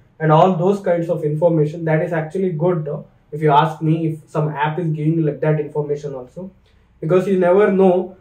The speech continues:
because we PharmDians, we get jobs such as pharmacovigilance, uh, clinical management, then, uh, drug inspection,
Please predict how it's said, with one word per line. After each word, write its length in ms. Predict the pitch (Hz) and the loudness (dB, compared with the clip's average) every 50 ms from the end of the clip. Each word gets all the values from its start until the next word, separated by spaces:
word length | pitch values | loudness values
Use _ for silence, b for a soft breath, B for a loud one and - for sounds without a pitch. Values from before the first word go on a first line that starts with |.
| _ _ - | _ _ -10
because 240 | 160 156 185 160 156 | -4 -2 -2 -2 0
we 220 | 160 190 208 214 | -2 -2 -2 -2
PharmDians, 840 | 208 208 175 185 196 190 180 190 196 196 196 202 196 - - - - 170 | 0 2 2 2 2 0 0 0 0 0 0 0 -2 -4 -8 -16 -12 -8
we 140 | 165 165 | -6 -6
get 380 | 165 170 190 190 190 - - 156 | -2 0 0 0 -2 -4 -8 -2
jobs 380 | 156 156 151 165 170 170 - - | 2 4 4 4 4 2 0 -2
such 200 | 170 - - 170 | -2 -2 0 0
as 240 | 165 160 156 - | 0 0 -2 -2
pharmacovigilance, 1120 | - 156 147 147 156 160 160 160 165 160 156 151 151 156 156 156 156 156 156 156 - - - - - _ - - _ - - - | -4 -2 -2 0 2 0 0 0 0 0 0 0 0 2 2 4 4 4 2 2 0 -2 -8 -16 -20 _ -20 -20 _ -20 -14 -6
uh, 400 | - 139 135 135 135 139 139 139 - | -4 -2 0 2 2 2 2 0 -2
clinical 380 | - 165 160 165 160 151 170 | 0 0 0 2 2 2 2
management, 840 | 165 165 156 147 147 156 156 156 156 160 156 156 156 156 156 156 156 - - _ - | 2 2 2 0 2 0 0 0 2 0 0 2 2 0 0 0 -2 -8 -18 _ -4
then, 340 | - 151 151 147 147 147 147 | -2 -2 0 0 -2 -2 -2
uh, 260 | 147 147 147 147 139 - - - _ _ _ _ _ _ _ _ _ _ _ _ _ - | -2 0 0 -2 -2 -6 -10 -18 _ _ _ _ _ _ _ _ _ _ _ _ _ -2
drug 220 | - 165 170 160 180 | 0 2 2 2 0
inspection, 800 | 175 160 - - 165 151 - - 165 160 160 160 160 - - | -2 -2 -2 -2 -2 -2 -2 -2 0 0 2 0 0 -2 -6